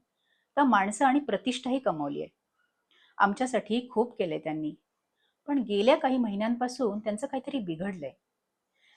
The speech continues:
नेमकं काय ते समजत नाही, पण अगदी वेगळे आणि विचित्र वागायला लागलेत.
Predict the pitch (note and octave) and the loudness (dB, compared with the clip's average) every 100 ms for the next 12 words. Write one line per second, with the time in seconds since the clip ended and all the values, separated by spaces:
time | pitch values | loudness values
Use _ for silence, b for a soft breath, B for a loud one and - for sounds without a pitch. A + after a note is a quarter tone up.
0 | - A3 A#3 - E4+ B3+ C4 D4+ C#4+ A3 | -2 0 2 0 6 6 6 4 2 2
1 | A3 B3 F3 - _ _ _ _ _ _ | 0 0 -4 -8 _ _ _ _ _ _
2 | A3+ A#3 G#3+ B3 C4+ F#3 F#3 A#3 C4+ C4+ | 0 0 2 2 2 2 2 4 4 4
3 | C4+ G3+ - D4 F#4 A3 E3 D#3+ D#3 D#3 | 2 0 -6 -2 2 2 2 0 0 -2
4 | D3+ | -4